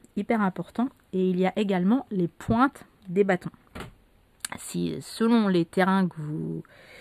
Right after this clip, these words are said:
sur lesquels vous marchez, ça va être un petit peu différent. Normalement, pour que ce soit, on va dire, tout terrain et le plus stable possible, surtout si vous avez des côtes, des pentes, il faut que la pointe soit en biseau.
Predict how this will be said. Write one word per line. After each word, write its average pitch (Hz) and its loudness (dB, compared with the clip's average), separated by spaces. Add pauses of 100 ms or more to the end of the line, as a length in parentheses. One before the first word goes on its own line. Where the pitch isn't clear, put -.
(200)
sur - -8
lesquels 175 2
vous 175 2
marchez, 240 0
ça - -4
va 170 0
être - -8
un 196 2
petit - -10
peu 247 0
différent. 190 -4 (680)
Normalement, 165 2 (580)
pour 196 -2
que - -16
ce 208 -2
soit, 196 2
on 170 2
va 170 0
dire, 165 -6
tout 208 -4
terrain 202 2
et 175 -2
le 165 0
plus - -12
stable 180 0
possible, 240 -4
surtout 185 -8
si - -8
vous 165 -4
avez 160 -2
des 151 -8
côtes, - -4 (100)
des 165 -6
pentes, 247 -2 (600)
il 190 -2
faut 220 -2
que 214 -4
la 175 0
pointe 269 2 (120)
soit - -4
en 185 0
biseau. 190 -2